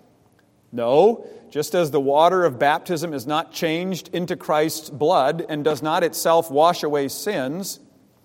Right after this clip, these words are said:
but is simply a divine sign and assurance of these things, so too the holy bread of the Lord's Supper does not become the body of Christ itself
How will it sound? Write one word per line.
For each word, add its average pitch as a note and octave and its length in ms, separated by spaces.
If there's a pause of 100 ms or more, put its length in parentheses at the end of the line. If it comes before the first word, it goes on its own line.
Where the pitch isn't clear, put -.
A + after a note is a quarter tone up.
(140)
but F#3+ 120
is F#3 140
simply G#3+ 320
a E3+ 60
divine E3 540
sign F#3+ 580
and E3 240
assurance E3 520
of C3+ 120
these C3 240
things, C#3+ 500 (720)
so D3+ 220
too G3+ 260
the D3+ 120
holy E3+ 220
bread D3+ 360
of C#3 60
the C#3+ 80
Lord's D3+ 380
Supper D#3+ 640 (360)
does D3 160
not F3+ 220
become F3 320
the D#3+ 60
body D#3 360
of D3 120
Christ D3 400
itself B2+ 760